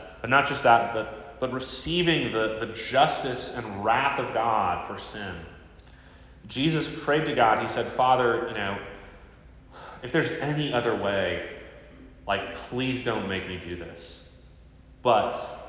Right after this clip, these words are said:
not my will, but, but yours be done." Jesus knew that he had been prepared for this moment, for this day, to go to the cross.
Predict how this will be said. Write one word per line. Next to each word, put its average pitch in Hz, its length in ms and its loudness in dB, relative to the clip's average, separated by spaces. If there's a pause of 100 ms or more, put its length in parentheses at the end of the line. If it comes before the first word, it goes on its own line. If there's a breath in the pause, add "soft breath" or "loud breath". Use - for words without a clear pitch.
(480)
not 110 200 -2
my 101 160 2
will, 95 180 -2
but, - 440 -10
but 90 100 -8
yours 95 240 -6
be 90 100 -10
done." 85 280 -4 (1080 soft breath)
Jesus 170 420 10
knew 160 240 12
that 196 120 10
he 175 160 8
had 165 140 10
been 151 160 8
prepared 139 420 10
for 143 100 8
this 123 180 6
moment, 120 380 8
for 120 100 6
this 113 140 4
day, 120 180 12
to 107 80 8
go 123 220 12
to 139 80 10
the 127 80 6
cross. - 720 10